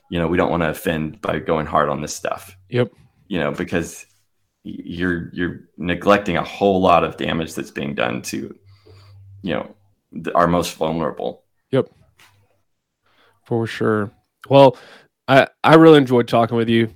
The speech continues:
Speaker 2: I love, I love, uh, kind of our interactions online, and I always want interactions online that I enjoy to lead to kind of more, uh, face-to-face interaction. So I, I really appreciate you coming on the pod and spending time sharing your thoughts and your perspective on things.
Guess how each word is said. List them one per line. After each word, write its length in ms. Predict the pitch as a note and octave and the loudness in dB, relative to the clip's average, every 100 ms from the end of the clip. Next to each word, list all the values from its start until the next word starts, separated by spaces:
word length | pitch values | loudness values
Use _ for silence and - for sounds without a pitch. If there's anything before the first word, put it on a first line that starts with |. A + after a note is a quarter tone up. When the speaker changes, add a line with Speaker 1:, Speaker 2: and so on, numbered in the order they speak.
| _ | _
Speaker 2:
I 60 | B2 | 2
love, 340 | B2 C3 A#2+ - | 6 6 4 0
I 80 | A2+ | 2
love, 320 | A#2+ B2 A#2 | 4 4 2
uh, 220 | A2+ A2 | 2 0
kind 200 | G#2 B2 | 0 -2
of 80 | A#2+ | 0
our 260 | A2+ G#2+ G2 | 0 0 -2
interactions 600 | A#2+ B2 A#2 A2 A#2+ A2+ | 0 2 2 0 -2 -2
online, 600 | G#2+ A2 A2 A2 A2 G#2 | -2 0 0 0 -2 -6
and 360 | - A2 A2 - | -8 -6 -6 -4
I 120 | - | 2
always 260 | C3+ C#3+ B2+ | 6 6 4
want 160 | A#2 - | 0 0
interactions 480 | A#2 A2 G#2 A#2 | 0 -2 -2 -4
online 460 | G#2+ G#2 G#2+ A2 G#2+ | -4 -2 0 0 0
that 120 | G2+ | -2
I 100 | G#2 | -2
enjoy 280 | G#2 G#2 G#2 | -4 -2 -2
to 80 | G2+ | -2
lead 280 | G#2 G#2+ - | -2 -4 -4
to 200 | G2+ E2+ | -6 -6
kind 160 | - | -4
of 60 | G#2+ | -4
more, 260 | A2 A2 - _ _ _ _ - | -4 -4 -8 _ _ _ _ -6
uh, 180 | G2+ F2 - | -6 -4 -2
face-to-face 500 | A2 - G#2+ G#2 - | -2 -2 -2 -2 -2
interaction. 420 | G#2 G2+ - A2 | -4 -4 -6 -2
So 120 | B2 | 4
I, 140 | C3+ - | 4 6
I 80 | C#3+ | 4
really 220 | D3 C3+ | 6 4
appreciate 380 | - B2 - G2 | 4 -2 0 -2
you 80 | |
coming 180 | - A2 | -4 -4
on 80 | A2 | -4
the 80 | A2 | -4
pod 380 | - G#2+ A2 A2 | -2 -2 -2 -4
and 120 | A#2 _ _ _ | -10 _ _ _
spending 280 | - C#3 B2 | -2 2 2
time 220 | C3 A#2 | 2 0
sharing 260 | G#2 A#2+ A2+ | 2 0 0
your 100 | G#2+ | -2
thoughts 440 | - A2 A2 - | 0 0 0 -4
and 140 | G#2+ G#2+ | -6 -4
your 100 | A#2 | -4
perspective 480 | A2+ - A2+ G#2+ A2 | -4 -4 -4 -4 -6
on 160 | G#2+ | -8
things. 480 | G#2+ G#2+ G#2+ G#2+ - | -6 -4 -4 -6 -12